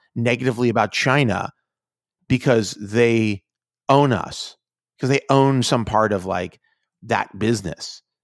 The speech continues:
you know? And, and it's like, it's not like, I, I think, I think there's a risk of sounding xenophobic or even racist when you talk about stuff like this,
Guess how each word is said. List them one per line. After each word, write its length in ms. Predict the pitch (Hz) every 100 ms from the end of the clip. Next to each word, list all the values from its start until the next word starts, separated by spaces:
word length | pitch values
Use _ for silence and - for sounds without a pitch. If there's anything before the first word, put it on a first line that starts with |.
| -
you 100 | 110
know? 240 | 98 95
And, 240 | - 123 123
and 140 | 131 135
it's 100 | -
like, 200 | 147 - - - _
it's 140 | 151 139
not 200 | 190 247
like, 160 | 247 -
I, 120 | 156 165
I 60 |
think, 240 | 185 202 233
I 60 | 156
think 140 | 202
there's 120 | 233 180
a 60 |
risk 240 | 135 143 -
of 120 | 123
sounding 400 | - 117 117 104
xenophobic 720 | 95 107 101 - 95 95 131 -
or 200 | - 98
even 240 | 95 98 92
racist 520 | 85 90 92 131 127
when 100 | 117
you 80 | 107
talk 240 | - -
about 180 | 101 107
stuff 200 | - 123
like 120 | 127
this, 300 | 147 151 -